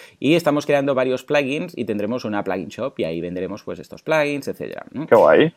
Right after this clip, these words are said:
Speaker 1: Eh, muy bien, ya verás, lo, lo voy a traer aquí un día y así que nos cuente su, su experiencia. Ha dado unas cuantas, unas cuantas charlas. Desde aquí, Óscar, un,
Speaker 2: Estupendo.
Speaker 1: un abrazo. Bueno, pues nada, ah, esa es una posibilidad más. ¿Por qué?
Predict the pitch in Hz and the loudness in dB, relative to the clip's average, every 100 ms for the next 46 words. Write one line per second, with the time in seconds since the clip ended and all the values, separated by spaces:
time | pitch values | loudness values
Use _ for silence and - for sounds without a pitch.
0 | - 127 139 156 208 196 175 156 151 120 | -2 2 4 4 6 6 6 4 4 2
1 | 107 123 127 131 175 175 147 123 - 117 | 4 2 4 2 2 2 2 0 -2 -2
2 | 107 95 - - - 107 101 101 110 101 | -2 -4 -6 -16 -10 -4 -2 -2 -4 -8
3 | - 98 98 - 98 90 82 73 120 107 | -6 -6 -6 -6 -6 -4 -4 -6 -8 -4
4 | 113 110 101 87 82 95 101 107 101 98 | -2 0 -2 -4 -4 -2 0 0 -2 -6
5 | - 98 95 92 87 - 107 95 - 98 | -6 -6 -4 -4 -6 -10 -14 -10 -8 -8
6 | 90 80 - - 80 87 87 104 110 - | -8 -12 -12 -14 -14 -14 -6 -4 -4 -2
7 | 131 113 98 87 87 98 113 92 - - | 0 0 -2 -8 -10 -6 -4 -4 -6 -16
8 | - - - - 196 233 160 180 208 165 | -18 -20 -20 -2 2 2 2 4 4 4
9 | - 143 139 - 160 202 180 175 147 147 | 4 2 2 0 2 2 0 -4 -4 -2
10 | 135 127 117 110 127 - 196 226 190 113 | 2 2 0 -4 -2 -2 2 2 2 0